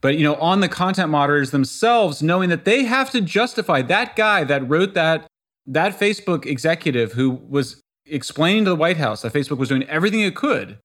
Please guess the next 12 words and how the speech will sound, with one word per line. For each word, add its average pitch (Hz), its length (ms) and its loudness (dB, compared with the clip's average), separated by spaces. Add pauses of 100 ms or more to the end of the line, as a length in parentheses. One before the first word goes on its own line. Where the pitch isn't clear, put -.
(480)
to 135 100 -4
promote 147 300 2
vaccines, 139 640 0 (220)
he 294 200 2
can 233 200 0
then 196 140 0
be 175 160 0
held 156 200 0
accountable 117 440 -2
publicly - 480 -8
for - 260 -12
it - 100 -14